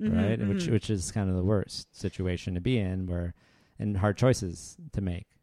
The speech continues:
Speaker 2: Like, you never want money to get in the way of something important.
Speaker 1: Exactly. Yeah.
Speaker 2: And, I mean, people use that excuse to go into debt, I'm sure.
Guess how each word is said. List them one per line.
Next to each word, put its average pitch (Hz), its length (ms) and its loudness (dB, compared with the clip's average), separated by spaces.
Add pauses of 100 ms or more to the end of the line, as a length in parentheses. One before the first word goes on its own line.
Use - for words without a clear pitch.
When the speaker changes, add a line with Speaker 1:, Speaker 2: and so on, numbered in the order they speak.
(120)
Speaker 2:
Like, 101 200 -4 (140)
you 113 160 0
never 113 260 4
want 101 200 0
money 104 300 2
to 95 120 -2
get 95 140 -2
in 90 60 -4
the 90 60 0
way 92 240 0
of 82 100 -4
something 85 280 -4
important. 98 440 -6 (100)
Speaker 1:
Exactly. 170 580 -6
Yeah. 165 180 -8 (260)
Speaker 2:
And, 98 360 0 (640)
I 104 60 -4
mean, 95 160 -2
people 95 240 0
use 90 160 -2
that 87 160 -4
excuse 87 300 -8
to 92 80 -6
go 87 100 -2
into 85 160 -4
debt, 87 240 -2
I'm 82 100 -6
sure. - 300 -6